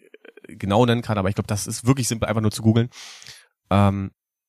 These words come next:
die halt besagen, dass zum Beispiel der Testoster-, der natürliche Testosteronhaushalt von jungen Männern, äh, sinkt und dass auch die, ähm, Potenz von, von jungen Männern we-, äh, ra-, radikal abgenommen hat durch eben den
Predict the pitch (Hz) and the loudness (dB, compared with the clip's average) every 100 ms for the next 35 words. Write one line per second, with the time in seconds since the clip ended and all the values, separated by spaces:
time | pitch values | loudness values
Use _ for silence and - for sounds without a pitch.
0 | _ _ _ _ - - 104 107 98 101 | _ _ _ _ -14 0 2 4 2 0
1 | 104 104 107 101 104 104 107 - 113 117 | 0 -2 -2 -4 -2 -4 -4 -6 -6 -4
2 | 107 104 - 113 110 107 120 139 139 139 | 0 0 0 0 -2 -6 -6 -4 -2 -4
3 | 120 127 127 117 117 107 113 110 107 107 | -4 -4 -4 -6 -4 -4 -4 -2 -2 -2
4 | 110 _ _ _ _ - 107 117 107 120 | -6 _ _ _ _ -10 -2 2 4 4
5 | 156 - 113 110 101 - - 98 95 95 | 2 -4 -2 -2 -4 -6 -10 -8 -6 -6
6 | - - 92 90 87 85 85 _ _ - | -8 -8 -8 -8 -12 -16 -18 _ _ -20
7 | - - 107 113 147 165 - 120 117 - | -2 0 2 2 0 -4 -4 -2 -2 -2
8 | 117 117 123 113 113 120 - _ - 110 | -2 -2 -2 -4 -4 -6 -14 _ -4 4
9 | 147 143 110 127 110 104 117 110 127 123 | 6 4 -2 -4 -2 -2 0 0 0 -2
10 | 123 - 131 127 139 - _ _ - 135 | -6 -4 -4 -2 -4 -8 _ _ 2 4
11 | 170 - 113 104 110 123 - 104 | 4 0 0 0 0 -8 -6 -6